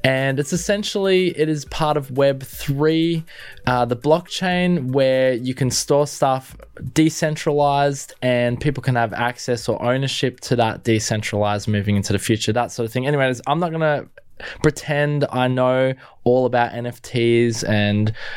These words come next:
really understand that side of things. I'm not gonna pretend on this podcast that I know all about that, but that's as far as my knowledge goes. Is it dodgy? Is it good? I don't know. This is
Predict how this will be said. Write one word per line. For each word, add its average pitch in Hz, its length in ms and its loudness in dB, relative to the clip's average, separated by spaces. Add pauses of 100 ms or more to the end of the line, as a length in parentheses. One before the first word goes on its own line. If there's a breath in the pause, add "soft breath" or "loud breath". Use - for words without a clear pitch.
(240 loud breath)
really 131 400 4
understand 117 800 -2
that 120 220 -2
side 120 240 2
of 123 80 -2
things. 131 340 -4
I'm 123 100 -2
not 143 120 -2
gonna 160 100 0
pretend 127 460 -2
on 123 100 0
this 120 100 -4
podcast 113 460 -2
that 110 120 0
I 107 40 0
know 117 180 0
all 127 140 2
about 120 300 -2
that, 123 240 0
but 113 100 -2
that's 160 240 0
as 165 140 -4
far 147 480 2
as 143 120 -4
my 139 100 0
knowledge 127 360 2
goes. 113 460 2 (680 loud breath)
Is 196 220 4
it 160 140 -2
dodgy? 160 760 2
Is 175 220 2
it - 160 -2
good? 147 360 4 (120)
I 196 200 4
don't 170 240 0
know. 127 240 2
This 165 280 -2
is 170 260 -2